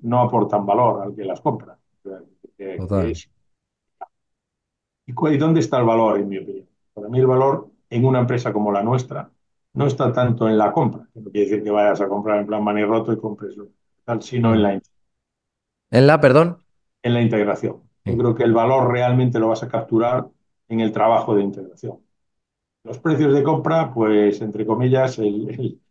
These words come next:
Speaker 1: el toro ya está muy toreado. Todo el mundo sabe lo, ponerle los valores, hay mucha gente en la industria del M and A,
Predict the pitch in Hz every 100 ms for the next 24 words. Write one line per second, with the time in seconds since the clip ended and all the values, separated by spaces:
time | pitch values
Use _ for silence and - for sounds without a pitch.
0 | _ 110 107 131 131 127 123 120 110 104
1 | 101 120 113 - - 127 113 110 107 101
2 | 95 110 101 98 98 95 95 _ _ _
3 | 113 113 113 - 113 117 110 107 107 101
4 | 107 131 139 135 139 135 110 107 107 113
5 | 120 117 - 113 104 110 107 104 104 110
6 | 107 - 104 104 - - 113